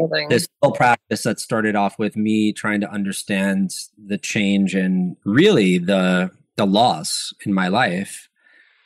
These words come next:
Speaker 2: by metabolizing it into more beauty, it actually
Speaker 1: Mm.
Speaker 2: spread into
Speaker 1: Wow. So powerful. And I love wh-, what you said about just the bringing order from disorder,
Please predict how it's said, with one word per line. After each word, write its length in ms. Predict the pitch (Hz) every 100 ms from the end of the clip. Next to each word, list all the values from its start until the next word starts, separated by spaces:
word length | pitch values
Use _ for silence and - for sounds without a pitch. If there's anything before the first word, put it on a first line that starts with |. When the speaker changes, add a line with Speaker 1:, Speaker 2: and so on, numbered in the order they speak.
| _
Speaker 2:
by 200 | - 123
metabolizing 960 | 120 107 - 135 139 143 117 107 113 104
it 120 | 101
into 200 | 101 98
more 220 | 101 98
beauty, 680 | 90 104 123 101 90 90 98
it 120 | - 110
actually 480 | 104 107 - 104
Speaker 1:
Mm. 60 | 92
Speaker 2:
spread 400 | 90 90 104 98
into 200 | 92 - - _ _ _ _ _ _ _ _
Speaker 1:
Wow. 340 | 165 156 165 - _ _ _ _ _ _
So 260 | - 202 180
powerful. 580 | 175 165 160 147 160 170 _ _ _
And 440 | 190 202 202 202 190 - _ -
I 60 |
love 300 | 202 208 208
wh-, 160 | 208 -
what 140 | 196
you 100 | 185
said 200 | 190 185
about 440 | 180 180 170 170 - _ _ _ _ _ 165
just 300 | 196 180 -
the 360 | 160 170 170 160
bringing 340 | 175 175 170 165
order 540 | 160 170 170 156 156 _ _ -
from 180 | 170
disorder, 600 | 165 160 156 151 143 160